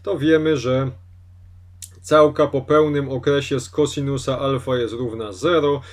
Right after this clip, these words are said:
no bo można powiedzieć, że tyle samo pola powierzchni znajduje się nad osią x, co pod osią x, więc ta całka się zeruje, albo po prostu można ją wprost policzyć i też się o tym przekonać. Podobnie tutaj, gdzie jest całka pod,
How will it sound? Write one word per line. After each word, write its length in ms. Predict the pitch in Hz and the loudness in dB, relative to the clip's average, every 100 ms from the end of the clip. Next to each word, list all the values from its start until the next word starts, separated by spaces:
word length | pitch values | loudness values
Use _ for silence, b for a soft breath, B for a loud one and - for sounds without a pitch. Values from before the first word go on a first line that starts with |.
| B - | B -10
no 100 | 190 | -2
bo 120 | 185 | 0
można 320 | 165 143 156 | 0 0 0
powiedzieć, 420 | 151 135 143 143 | 0 -2 0 0
że 100 | 139 | 0
tyle 320 | 135 160 156 | 0 4 4
samo 380 | - 151 147 143 | 4 0 0 -2
pola 300 | 135 147 143 | 0 2 2
powierzchni 640 | 131 131 135 135 - 135 | 0 -2 -2 -2 -6 -8
znajduje 540 | 113 123 127 123 127 120 | -6 -4 -4 -2 -4 -4
się 180 | - 117 | -6 -6
nad 280 | 139 143 - | -4 -4 -4
osią 480 | 135 131 135 131 127 | -6 -4 -4 -4 -4
x, 300 | 131 127 - | -8 -8 -12
co 180 | - 107 | -8 -8
pod 300 | - 143 117 | -6 -10 -8
osią 380 | 139 131 131 123 | -6 -6 -6 -8
x, 360 | 127 123 - | -10 -12 -12
więc 220 | 104 113 101 | -10 -10 -6
ta 120 | 117 | -6
całka 420 | 123 120 98 107 | -2 -4 -4 -10
się 180 | - 98 | -10 -14
zeruje, 640 | 92 151 143 135 127 120 B B B | 0 2 2 -2 -2 -4 B B B
albo 300 | - 185 160 | -4 -2 0
po 100 | 143 | -2
prostu 380 | 135 135 - - | -4 -6 -4 -6
można 300 | 123 113 120 | -4 -4 -4
ją 140 | 120 | -6
wprost 440 | 113 - 135 127 - | -8 -4 -4 -4 -8
policzyć 400 | 120 117 110 101 | -8 -8 -12 -16
i 80 | 101 | -8
też 200 | 120 - | -8 -6
się 180 | 120 | -6
o 40 | 107 | -6
tym 180 | 107 95 | -8 -12
przekonać. 680 | - 127 151 143 139 131 B B B - | -10 -6 -4 -2 -4 -6 B B B -6
Podobnie 460 | 185 180 165 170 160 | -2 0 0 -2 -2
tutaj, 300 | 165 165 147 | 0 0 0
gdzie 180 | 127 | -2
jest 240 | 143 131 - | -2 -2 0
całka 380 | 151 151 - 135 | 2 2 0 -4
pod, 220 | 135 | -4